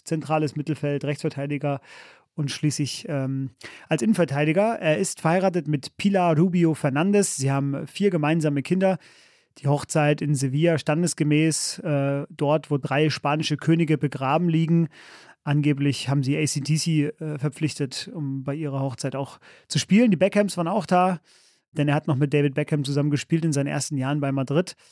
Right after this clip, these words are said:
Sein Bruder René ist sein, äh, Berater und Geschäftspartner, genauso wie sein Vater und seine Mutter.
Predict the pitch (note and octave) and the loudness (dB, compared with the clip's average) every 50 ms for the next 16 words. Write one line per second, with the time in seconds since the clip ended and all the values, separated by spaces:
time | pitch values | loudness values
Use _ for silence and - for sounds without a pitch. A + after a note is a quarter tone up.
0 | _ _ _ _ _ _ _ _ - - D#3 D3 F#3 G3+ A3 F#3 F#3+ F3+ G#3 A#3 | _ _ _ _ _ _ _ _ -2 0 2 2 4 4 4 4 4 2 2 2
1 | A#3+ B3+ A#3 F3+ - - F3+ E3+ E3+ E3+ E3+ E3+ E3 D#3+ C#3+ D#3 C#3 D3+ E3+ F#3 | 2 2 0 -2 0 2 2 4 4 4 4 4 4 4 4 2 2 2 2 2
2 | G3+ F3+ F3 D#3+ C#3 - - F#3+ F#3 - - - E3 E3 E3+ E3+ - E3+ D#3+ D#3 | 2 2 2 0 -2 -2 -2 -2 -4 -4 -4 -2 2 2 2 2 2 2 2 2
3 | C#3 D3 C#3+ D3 D3 C#3+ D3 D3 C#3 C#3+ C3+ C3 - - - E3+ F3 F3+ F#3 - | 2 2 4 4 4 2 2 0 0 0 -2 -2 -6 -2 0 2 2 2 2 2
4 | F3+ F3 E3+ D3+ C3+ C#3+ C#3 C3+ C3+ C#3 C#3 C#3+ D3 D#3+ F#3 G3+ - F#3+ F3+ F3+ | 0 0 0 0 0 -2 -2 -2 -2 -2 -2 -2 2 2 2 2 4 4 6 6
5 | F3+ F3+ | 6 4